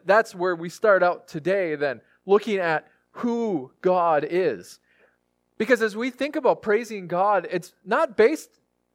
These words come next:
upon what we see or based upon what we do. It really, it's based upon who he is. Because all that God does comes out of who he is.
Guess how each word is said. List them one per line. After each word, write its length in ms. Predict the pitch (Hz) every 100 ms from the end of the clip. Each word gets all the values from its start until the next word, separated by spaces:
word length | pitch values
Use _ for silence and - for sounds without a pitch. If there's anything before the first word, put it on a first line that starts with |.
| _ -
upon 400 | 185 226 247 208
what 220 | 214 226
we 160 | 214 202
see 640 | - - 247 254 214 143 - _ _ -
or 160 | 214
based 360 | 185 233 277 277
upon 280 | 247 220 196
what 160 | 214
we 140 | 202 196
do. 380 | 214 233 214 - _ _ _ _ _
It 140 | - 214
really, 300 | 254 320 254
it's 120 | -
based 300 | 220 294 -
upon 240 | 269 208
who 260 | 175 277 269
he 280 | - 247 240
is. 680 | 202 349 330 208 - - _ _ _
Because 260 | 269 285 240
all 360 | 196 254 320 269
that 180 | 220 185
God 320 | 240 233 180
does 400 | 240 277 202 214 - -
comes 280 | 247 262 254
out 180 | 196 247
of 140 | 233 233
who 280 | - 247
he 260 | 214 233 233
is. 480 | 349 311 - -